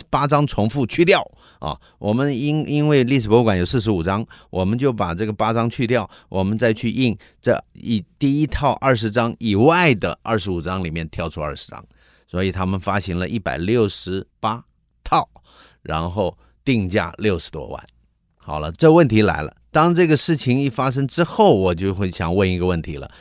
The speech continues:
我就在问说：“右下角还有钢印吗？”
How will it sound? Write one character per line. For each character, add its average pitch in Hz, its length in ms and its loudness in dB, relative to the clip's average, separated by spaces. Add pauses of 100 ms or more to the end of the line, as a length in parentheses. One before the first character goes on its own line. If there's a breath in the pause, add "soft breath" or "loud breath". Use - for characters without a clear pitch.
(140)
我 98 160 0
就 123 140 2
在 123 180 4
问 120 200 4 (680 loud breath)
说 123 340 0 (200)
：“右 160 200 6
下 139 180 4
角 101 180 2
还 110 160 0
有 135 100 6
钢 123 200 2
印 175 160 4
吗？” 127 200 -2